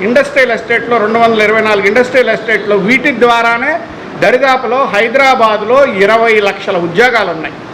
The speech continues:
ఇది ఫ్యాప్సియా అధ్యక్షుడిగా నేను పనిచేసినప్పుడు నేను నా చేతులతో కంపైల్ చేసిన డేటా. ఆ ఉద్యోగాలు ఇప్పుడు ఎలాగో మీరు నలభై రెండు యాభై ఎనిమిది నిష్పత్తిలో రాష్ట్ర విభజన చేశారు కదా, అలాగే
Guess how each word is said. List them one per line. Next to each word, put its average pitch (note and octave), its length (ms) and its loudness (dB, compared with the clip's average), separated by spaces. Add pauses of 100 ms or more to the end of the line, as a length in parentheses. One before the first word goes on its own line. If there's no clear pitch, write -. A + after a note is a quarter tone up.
(520)
ఇది B3 160 4 (280)
ఫ్యాప్సియా C4 540 0
అధ్యక్షుడిగా B3 540 -2
నేను A3 160 -2
పనిచేసినప్పుడు A3+ 560 -2 (160)
నేను A#3 220 2 (120)
నా G#3 60 0 (160)
చేతులతో A3+ 360 0 (100)
కంపైల్ G3 360 -2
చేసిన G3 320 0
డేటా. D#3 240 -2 (600)
ఆ - 20 2 (120)
ఉద్యోగాలు C#4+ 540 0 (100)
ఇప్పుడు C4+ 200 -8 (120)
ఎలాగో D4+ 340 0
మీరు C4 160 0 (320)
నలభై C4 300 2
రెండు C#4 180 -4 (220)
యాభై B3+ 200 -2
ఎనిమిది B3+ 220 -6
నిష్పత్తిలో C4+ 420 0 (100)
రాష్ట్ర B3 280 -6
విభజన B3+ 320 -2
చేశారు C4 400 0
కదా, C4+ 180 2 (480)
అలాగే C#4+ 340 0